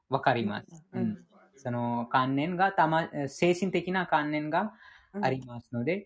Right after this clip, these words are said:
Speaker 2: うん。うん。
Speaker 1: うん。で-、ですから、その反動がないです。その正し-、
Speaker 2: はい。
Speaker 1: 正しい使い方がわ-、あ、わかりますから、その反動が、あ、生じないように、あ、その使います。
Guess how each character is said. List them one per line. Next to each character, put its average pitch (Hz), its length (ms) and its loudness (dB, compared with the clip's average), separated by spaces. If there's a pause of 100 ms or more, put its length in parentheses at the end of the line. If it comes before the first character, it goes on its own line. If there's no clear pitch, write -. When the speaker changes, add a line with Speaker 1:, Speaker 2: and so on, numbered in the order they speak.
(140)
Speaker 2:
う 196 40 -8
ん。 190 40 -6
う 190 40 -6
ん。 185 60 -10 (120)
Speaker 1:
う 123 60 -14
ん。 117 400 -4
で-、 - 120 -8 (300)
で 175 40 2
す - 80 -8
か 190 100 4
ら、 202 100 4
そ 202 80 -2
の 180 80 4
反 180 300 4
動 180 120 4
が - 280 4
な 117 160 -2
い 107 80 -2
で 107 120 -8
す。 - 80 -14
そ 117 60 -6
の 113 160 -2
正 135 340 2
し-、 - 360 -20
Speaker 2:
は - 60 -14
い。 - 20 -14
Speaker 1:
正 185 400 4
し - 40 -16
い - 40 -14
使 202 180 6
い 196 60 2
方 190 220 4
が 190 280 4
わ-、 123 200 -2
あ、 123 200 -2
わ 117 160 -2
か 135 120 2
り 143 100 -2
ま 139 160 0
す - 60 -16
か 147 120 2
ら、 214 200 2 (360)
そ 139 140 -4
の 131 200 2 (100)
反 175 320 2
動 180 140 4
が、 214 260 6 (360)
あ、 127 220 2
生 185 260 4
じ 190 160 2
な 185 160 6
い 202 120 4
よ 202 120 6
う 196 40 4
に、 247 260 0 (380)
あ、 123 460 0
そ 143 100 0
の 139 100 2
使 151 300 -6
い 135 80 -4
ま 107 180 -4
す。 - 200 -20